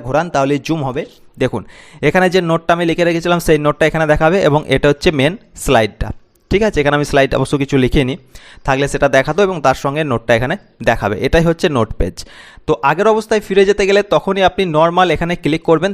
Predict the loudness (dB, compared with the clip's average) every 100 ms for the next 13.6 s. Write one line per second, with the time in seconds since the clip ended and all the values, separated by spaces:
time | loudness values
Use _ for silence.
0 | 0 2 2 2 2 0 0 -2 -2 -2
1 | 0 2 2 0 -2 0 2 2 -2 -4
2 | -4 0 0 2 2 0 0 -2 -6 -8
3 | -20 -20 _ -20 -10 0 2 4 2 2
4 | -2 -2 0 -2 -4 _ 0 2 2 -2
5 | -2 0 0 -2 -8 -4 0 0 0 -2
6 | -2 0 0 0 -2 2 0 2 -2 -2
7 | -2 -2 -2 -6 -4 -4 -4 -2 -4 0
8 | -2 2 2 4 2 0 0 0 -2 -2
9 | 0 2 2 0 0 -2 -2 -2 -2 -4
10 | -4 -4 -4 -4 -4 -2 -4 -4 -2 0
11 | 2 2 2 0 -6 -14 -20 -20 -4 0
12 | 0 0 2 0 0 -4 -4 -2 -4 0
13 | 0 0 -2 -4 -2